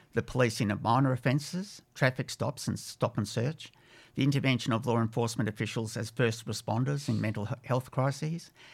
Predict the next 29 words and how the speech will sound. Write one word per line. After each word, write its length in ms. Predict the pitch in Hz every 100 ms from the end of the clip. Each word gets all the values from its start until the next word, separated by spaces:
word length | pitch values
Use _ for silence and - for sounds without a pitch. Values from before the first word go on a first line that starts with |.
| -
and 140 | 117 -
special 320 | 135 - 110
op-, 200 | - - -
police 280 | - 120 -
operations, 580 | 110 107 107 104 101 95
many 200 | 117 104
of 120 | 107
which 220 | 113 - -
are 120 | 113
actions 440 | 110 113 - 98 -
related 340 | 107 101 104
to 80 | -
the 80 | 98
war 180 | 101 101
on 120 | 95
drugs. 460 | 113 104 131 - - _ - - - -
In 100 | 123
the 60 |
context 520 | - 185 - 143 -
of 100 | 107
special 320 | - 135 - 113
police 320 | - 117 113
operations 600 | - 107 120 - 104 -
related 280 | 107 110 -
to 80 | 101
the 80 |
war 180 | 104 107
on 140 | 101 101
drugs, 400 | 139 113 117